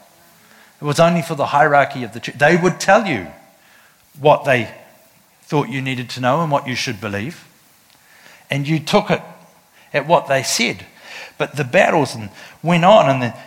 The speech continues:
Reformation and all that was about getting this in the hand of people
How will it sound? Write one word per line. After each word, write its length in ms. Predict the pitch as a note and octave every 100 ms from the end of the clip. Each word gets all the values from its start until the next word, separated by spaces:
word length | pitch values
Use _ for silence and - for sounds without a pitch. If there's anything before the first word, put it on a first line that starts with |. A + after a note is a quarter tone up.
| -
Reformation 760 | D3 G3+ F#3+ E3+ G3+ G3 - D3+
and 100 | D#3+
all 80 |
that 180 | F3 G3
was 140 | C#3 C#3
about 240 | D3 B2
getting 200 | F3+ D#3+
this 200 | F3+ -
in 60 | C3+
the 80 |
hand 340 | - E3+ D#3 A#2+
of 160 | F#2+ - _ _ -
people 400 | B3+ C4 C3+